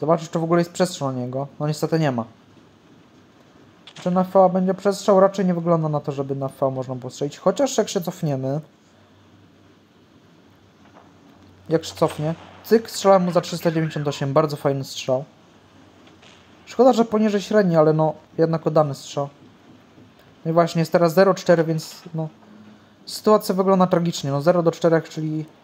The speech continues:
no, szansa na to, że to wygramy, wynosi praktycznie zero.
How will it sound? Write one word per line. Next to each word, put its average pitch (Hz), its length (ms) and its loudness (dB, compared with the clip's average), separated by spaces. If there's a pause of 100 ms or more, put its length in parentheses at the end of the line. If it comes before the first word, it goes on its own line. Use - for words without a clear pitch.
(360)
no, 147 80 -8
szansa 190 320 2
na 185 100 4
to, 180 120 0
że 170 120 0
to 170 140 0
wygramy, 160 640 2 (1080)
wynosi 160 300 -2
praktycznie 156 520 -4
zero. 135 300 0